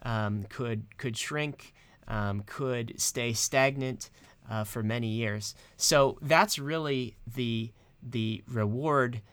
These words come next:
that, that you get on the other side, but that's also the, the risk. The ri-, the risk is that these systems won't take off. This is also, there's also some frontier risk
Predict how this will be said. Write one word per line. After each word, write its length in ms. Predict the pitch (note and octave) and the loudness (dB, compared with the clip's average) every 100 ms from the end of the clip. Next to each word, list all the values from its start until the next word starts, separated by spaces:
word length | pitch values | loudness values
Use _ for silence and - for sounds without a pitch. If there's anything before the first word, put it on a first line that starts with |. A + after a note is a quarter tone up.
| - | -16
that, 300 | B2+ C3 - | -6 -4 -2
that 180 | B2 A2 | -4 -2
you 60 | A#2+ | 0
get 120 | B2 | 2
on 140 | A#2 | 2
the 100 | A2 | 0
other 160 | A2 A2 | 0 -2
side, 540 | - C#3+ D3 A#2+ G#2 - - - | -2 2 2 2 0 -4 -18 -10
but 200 | A#2 C3 | 0 2
that's 220 | C3 C3 | 4 4
also 640 | D3 C#3 - C3 A#2+ A#2 - - | 4 4 2 0 0 0 -4 -8
the, 220 | A#2+ G#2+ | -6 -4
the 160 | A#2 | -2
risk. 420 | A2 C3 F#2+ - - | 2 2 2 0 -2
The 80 | |
ri-, 160 | G#2 C3 | 0 0
the 120 | G#2+ | -2
risk 260 | B2+ D3+ - | -2 0 0
is 160 | A#2+ G#2+ | -2 0
that 320 | G#2+ - G#2+ | 0 0 -4
these 240 | B2+ D3 | -2 0
systems 480 | - B2+ - A2 G#2 | 0 -2 -2 -4 -2
won't 220 | A2+ G#2+ | -2 -4
take 240 | - G#2+ G2+ | -4 -6 -2
off. 320 | G2 G2 - - - - | -2 -4 -10 -20 -20 -6
This 180 | D#3 E3 | 2 2
is 120 | G3 | 8
also, 680 | C#3 D#3+ - D#3 B2+ A#2 - _ - C2+ C#2+ | 8 8 4 2 2 2 -4 _ -20 -18 -12
there's 180 | - C#3 | -8 2
also 220 | D#3 D#3+ | 2 2
some 180 | D3 B2 | -2 -2
frontier 540 | G#2+ C3+ A#2+ - C3+ A#2+ | -2 -2 -2 -2 -4 -2
risk 300 | G#2+ G2+ | -2 -4